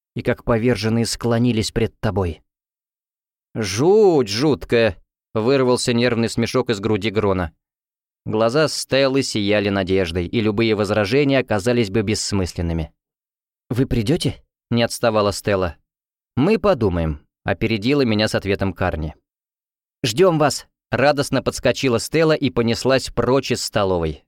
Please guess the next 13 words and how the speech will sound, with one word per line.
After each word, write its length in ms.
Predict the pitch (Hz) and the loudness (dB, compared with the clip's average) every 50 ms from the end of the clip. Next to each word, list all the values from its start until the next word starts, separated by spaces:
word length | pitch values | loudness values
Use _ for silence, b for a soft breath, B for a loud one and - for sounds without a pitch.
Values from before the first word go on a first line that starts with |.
| _ - | _ -4
наверное, 500 | 98 101 101 113 120 113 110 110 107 104 | -2 0 2 2 2 0 2 0 -2 0
докладывать 640 | 95 104 - - 113 117 120 117 113 110 110 - - | 0 -2 -2 0 0 2 2 2 2 0 0 0 0
о 20 | 110 | -2
разговоре 540 | 110 92 92 101 101 98 113 135 139 139 | -2 -2 0 0 0 2 2 2 0 0
и 160 | 135 - 131 113 | -2 -2 -2 0
готовиться 540 | 104 104 98 - 113 101 104 - - 110 | 0 -2 0 0 0 0 0 -2 -4 -6
к 80 | - - | -6 -6
встрече. 520 | - - - 90 92 87 - - 85 76 - _ _ _ _ _ _ _ _ _ _ _ _ _ _ _ _ _ _ | -10 -8 -4 -4 -4 -4 -4 -8 -10 -12 -14 _ _ _ _ _ _ _ _ _ _ _ _ _ _ _ _ _ _
«Всеобщий 640 | - - 135 147 190 214 208 - - - - 190 180 | -4 -2 2 4 4 4 4 2 -2 0 2 2 2
ректорский 640 | 143 147 160 - - - 143 127 - - 123 117 | 4 2 0 0 2 0 0 0 -2 -2 0 0
выговор 540 | 104 143 175 196 190 170 190 180 180 185 180 | 2 4 4 4 6 4 4 4 4 2 2
был 340 | 156 107 117 127 147 160 156 | 2 2 2 4 4 2 2
бы 260 | 143 156 165 160 135 | 2 2 2 2 0